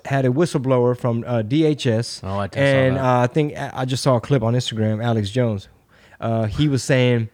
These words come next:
Speaker 1: don't tell, hey, very credible, y'all.
Speaker 2: <laughs>
Speaker 1: Very, very credible these days.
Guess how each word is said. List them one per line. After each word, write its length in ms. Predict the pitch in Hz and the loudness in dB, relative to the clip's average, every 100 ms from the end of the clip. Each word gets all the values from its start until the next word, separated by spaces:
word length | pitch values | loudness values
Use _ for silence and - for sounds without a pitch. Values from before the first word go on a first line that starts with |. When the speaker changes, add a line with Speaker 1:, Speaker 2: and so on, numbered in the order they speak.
| _ _ 101 | _ _ -8
Speaker 1:
don't 160 | 101 | -4
tell, 120 | 117 | -2
hey, 160 | 117 113 | 0 0
very 240 | 104 110 | 2 2
credible, 360 | 104 120 101 92 | 2 0 0 0
y'all. 320 | 95 98 90 - - - | 0 0 0 -2 -4 -6
Speaker 2:
<laughs> 200 | - - | -6 -6
Speaker 1:
Very, 480 | 233 113 143 143 139 | -4 0 2 4 2
very 280 | 120 135 131 | 2 2 2
credible 460 | - 135 120 101 101 | 2 0 2 0 -2
these 220 | 107 98 | -2 0
days. 260 | 107 95 | 0 0